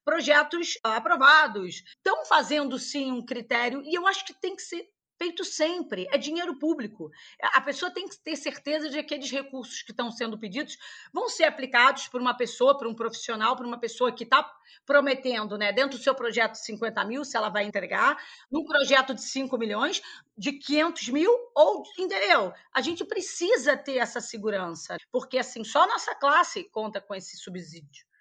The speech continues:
Outros profissionais poderiam ter outros, e nós temos, que bom que nós temos, mas como ela falou, precisamos aprender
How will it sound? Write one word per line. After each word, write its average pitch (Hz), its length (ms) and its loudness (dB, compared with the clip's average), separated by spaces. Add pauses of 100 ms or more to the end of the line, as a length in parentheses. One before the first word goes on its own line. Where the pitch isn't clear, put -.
(120)
Outros 302 480 6
profissionais 247 600 0
poderiam 320 480 -6
ter 277 220 4
outros, 185 480 -2
e 277 140 -6
nós 311 360 -2
temos, 302 480 -4
que 302 140 -4
bom 330 240 0
que 311 100 -8
nós 240 220 -4
temos, 208 300 -8
mas 233 180 -6
como 247 160 -6
ela 262 100 -2
falou, 247 240 -6 (220)
precisamos 269 800 0
aprender 254 840 -2